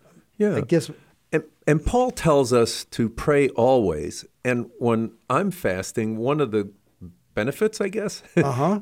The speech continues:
Speaker 1: is that, uh, periodically, I feel hungry. I feel hungry now. I'm fasting. Uh,
Speaker 2: Uh-huh.
Speaker 1: uh, and if I'm, if I'm hungry, it, what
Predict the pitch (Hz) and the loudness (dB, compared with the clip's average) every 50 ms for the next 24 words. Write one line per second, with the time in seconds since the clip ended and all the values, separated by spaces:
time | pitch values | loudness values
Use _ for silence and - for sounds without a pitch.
0 | - - 147 147 123 113 127 120 113 110 - - - _ _ _ _ _ - 110 | 0 2 2 2 2 2 0 0 0 0 -4 -18 -20 _ _ _ _ _ -6 -4
1 | 104 98 101 - - _ _ _ _ _ _ _ _ _ _ _ _ - - 151 | -2 -2 -4 -6 -8 _ _ _ _ _ _ _ _ _ _ _ _ -4 0 2
2 | 151 139 131 127 135 139 135 - 151 151 147 147 - - - 110 127 147 - - | 4 4 4 4 2 0 0 -2 -2 -2 -2 -2 -6 -4 -2 0 0 0 0 0
3 | - 117 113 120 120 - - - - 170 160 - - - 117 120 - - 226 - | 0 2 2 2 0 -4 -8 -6 -4 -4 -4 -6 -6 -6 -6 -6 -6 -6 -10 -8
4 | - 185 180 175 185 170 185 208 233 214 - 101 107 107 - - 80 82 - - | -6 -6 -6 -4 -4 -6 -6 -6 -8 -8 -8 -6 -6 -6 -4 -4 -6 -6 -6 -14
5 | - - - _ - - - - - - 127 120 131 160 180 180 - - 131 127 | -18 -20 -20 _ -20 -20 -20 -16 -8 -6 -2 -2 0 -2 -2 -6 -6 -4 -4 -4
6 | - _ _ _ _ - 139 143 147 139 - 151 143 - 143 135 131 123 127 123 | -4 _ _ _ _ 2 2 2 2 0 -2 -2 0 2 0 0 0 -2 -4 -8
7 | - - _ _ _ _ - 127 120 - 127 120 113 107 - - - - 220 233 | -12 -18 _ _ _ _ -6 -6 -2 0 0 0 0 0 -4 -6 -6 -2 0 0
8 | 233 175 131 104 98 101 101 _ _ _ _ _ _ _ _ _ _ _ _ _ | 0 2 0 0 0 -2 -4 _ _ _ _ _ _ _ _ _ _ _ _ _
9 | _ _ _ _ _ _ - 139 139 151 143 - | _ _ _ _ _ _ -6 -2 0 0 -2 0